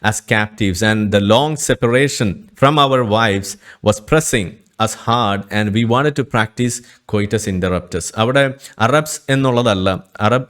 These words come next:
വിമൻ എന്നും കൂടി ഉണ്ട്. ആ വാക്ക് അവരവിടെ എടുത്തു കളഞ്ഞു. "We asked Allah's messenger whether it was permissible,"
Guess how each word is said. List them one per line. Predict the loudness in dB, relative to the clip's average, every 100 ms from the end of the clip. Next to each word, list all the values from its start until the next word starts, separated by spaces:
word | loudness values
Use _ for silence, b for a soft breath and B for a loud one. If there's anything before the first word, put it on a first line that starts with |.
| _
വിമൻ | -4 0 2 0 0
എന്നും | -2 0 2
കൂടി | 2 2
ഉണ്ട്. | 0 -2 -4
ആ | -4
വാക്ക് | -2 -2 0 0
അവരവിടെ | 2 2 2 0
എടുത്തു | -2 0 0
കളഞ്ഞു. | 0 -4 -10 B B B 0
"We | 4
asked | 4 4 0 -2 0
Allah's | 2 2 0 -2
messenger | -2 0 2 2 2
whether | 2 0 0
it | -2
was | -2 -2 -4
permissible," | 0 0 0 0 -2